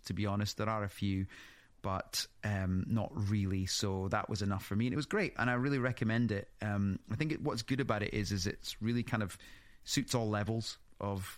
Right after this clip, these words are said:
how good you are. You know, depending on which character you use, the, the lives are fairly, you know, it's fairly sort of friendly, put it that way, um, which suits me down to the ground 'cause I be not good at platformers. Um, and then just to finish off with, I'm now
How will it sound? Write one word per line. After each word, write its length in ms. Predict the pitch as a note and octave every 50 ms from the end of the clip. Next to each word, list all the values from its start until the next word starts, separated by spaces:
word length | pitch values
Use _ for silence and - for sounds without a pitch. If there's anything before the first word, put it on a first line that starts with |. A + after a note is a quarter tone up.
| - -
how 160 | - - A2
good 200 | G#2 G2+ G#2+ F#2+
you 140 | G2+ G#2+ G#2
are. 240 | G#2 G#2+ A2 A2+ A#2+
You 140 | - G2+ F#2+
know, 160 | G2 F#2+ G2
depending 360 | F#2+ - F#2+ - A2 G#2+ G#2
on 260 | G2+ G2 G2 F#2+ F#2 - -
which 180 | - - - -
character 340 | - A#2 A#2+ A2+ - - A2+
you 140 | G2+ G#2
use, 560 | G#2 F#2+ G2+ G#2 G#2 G2+ G2+ F#2 F#2+ - - -
the, 400 | - - - B1+ F2+ - - - - -
the 100 | G2+ F#2
lives 480 | F#2+ G2+ G2 G2+ G#2 G#2 F2+ F#2 -
are 60 | G2
fairly, 580 | F#2 - - - F#2+ F2+ F#2 D#2 E2 E2+ F2+ - - - - - - - - - - - -
you 80 | G#2+
know, 80 | F#2+ F2+ E2 -
it's 160 | - - -
fairly 480 | - - B2+ A2 A2 A2 G2 F#2+ F#2 F#2+
sort 220 | - - G#2+ F2
of 60 | E2
friendly, 640 | - - - - F#2 F#2+ F#2+ F#2+ F2 D2+ C2+ D#2 F2 - - -
put 120 | - G#2+
it 100 | - -
that 180 | F2+ D#2+ - -
way, 160 | E2+ E2+ E2+ - - - - - -
um, 160 | - F#2+ F#2+
which 180 | - - - -
suits 260 | - - - - -
me 240 | C3+ C3+ G#2 F2 F2 - - -
down 140 | - G2+ F#2+
to 100 | - -
the 60 | G2
ground 340 | F#2 G2+ G2 F2+ E2+ F2 -
'cause 260 | - - - - - - - -
I 140 | G#2 A2
be 160 | A2 G2 G#2 G2
not 260 | G2 G2+ G2+ - G2
good 220 | - A2 G2 F2
at 120 | F#2+ - - - - -
platformers. 600 | - - - - - - F#2+ F2+ F2 E2+ F#2 - - - - - - - - - -
Um, 420 | - G#2+ G#2+ G#2+ G#2+ G#2+ G#2+ G#2+ - -
and 120 | A#2+ B2+
then 200 | C3 B2+ B2+ B2+
just 160 | C3+ B2+ -
to 80 | - -
finish 280 | - E3+ E3 D3 -
off 200 | D3+ C3+ C3+ -
with, 160 | - C3+ - -
I'm 280 | - B2+ B2 A#2+ A#2+ A#2+
now 380 | A#2+ B2 B2+ C3 C3 C3 B2+